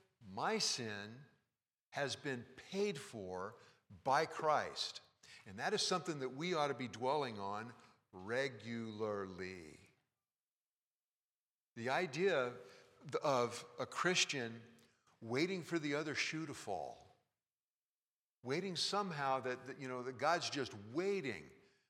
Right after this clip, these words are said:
to bring the cosmic hammer down onto me. I will suffer consequences for sin. I do. I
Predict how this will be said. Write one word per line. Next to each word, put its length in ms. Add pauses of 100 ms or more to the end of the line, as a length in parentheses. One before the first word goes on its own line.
(100)
to 100
bring 480
the 80
cosmic 680 (160)
hammer 460 (600)
down 300
onto 380
me. 120 (1080)
I 160
will 320
suffer 420
consequences 880
for 180
sin. 520 (420)
I 120
do. 420 (1400)
I 160